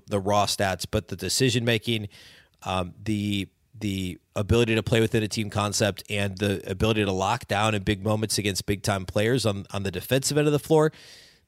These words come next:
those are all massive steps in the right direction for his long-term development and the future of, of the Wolves team that he's now the centerpiece of, um, as, as identified by Tim Connolly and, and the team leadership. All right.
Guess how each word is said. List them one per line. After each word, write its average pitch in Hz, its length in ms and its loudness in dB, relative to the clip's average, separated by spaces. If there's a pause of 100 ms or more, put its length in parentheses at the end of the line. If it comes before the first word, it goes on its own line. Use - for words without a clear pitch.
(160)
those 160 240 8
are 147 260 6
all 131 240 6
massive 117 440 2
steps - 320 0
in 110 60 -2
the 101 60 2
right 98 160 2
direction 98 400 0
for 98 120 0
his 101 160 -2
long-term 101 460 0
development 92 560 0
and 98 180 -4
the 92 60 -4
future 101 480 -2
of, 95 440 -2 (120)
of 101 160 -2
the 110 60 2
Wolves 104 260 2
team 73 140 -6
that 71 120 -12
he's 101 220 -4
now 107 120 2
the 101 100 0
centerpiece 113 520 0
of, 76 300 -10 (160)
um, 95 340 -6
as, 104 260 -2
as 104 280 -2
identified 107 500 2
by 95 100 2
Tim 101 220 -4
Connolly 101 400 0
and, 90 100 -6
and 92 220 -6
the 92 140 -2
team 95 200 -6
leadership. 92 480 -4 (920)
All 180 80 10
right. 139 120 4